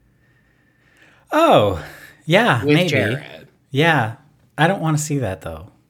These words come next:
Speaker 2: I don't wanna see that either, but I just feel like that's, it keeps it in the, the, you know, uh, Peacock. Well,
Speaker 1: Keeps it in the C B S universe.
Speaker 2: I was gonna say, then she jumps back over to C B S. So that
Speaker 1: Yeah.
Speaker 2: wouldn't happen.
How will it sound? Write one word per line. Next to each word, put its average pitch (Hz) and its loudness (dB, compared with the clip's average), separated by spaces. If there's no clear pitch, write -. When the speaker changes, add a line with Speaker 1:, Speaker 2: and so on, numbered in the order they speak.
Speaker 2:
I 170 2
don't 196 4
wanna 196 2
see 180 -4
that 147 -2
either, 127 0
but 113 -4
I 117 -4
just 117 -8
feel 123 -4
like 117 -4
that's, 120 -2
it - -18
keeps 143 -8
it 156 2
in 139 0
the, 123 2
the, 113 -6
you 123 -8
know, 98 -10
uh, 110 -12
Peacock. 120 -8
Well, 254 4
Speaker 1:
Keeps 254 4
it 151 2
in 135 4
the 123 2
C 131 2
B 117 2
S 175 0
universe. 95 0
Speaker 2:
I 156 2
was 160 0
gonna 180 -2
say, 180 0
then 147 0
she 208 -4
jumps 165 -4
back 139 -6
over 120 -6
to 120 -12
C 113 -12
B 107 -12
S. - -12
So 180 -6
that 196 2
Speaker 1:
Yeah. 180 -4
Speaker 2:
wouldn't 226 2
happen. - -14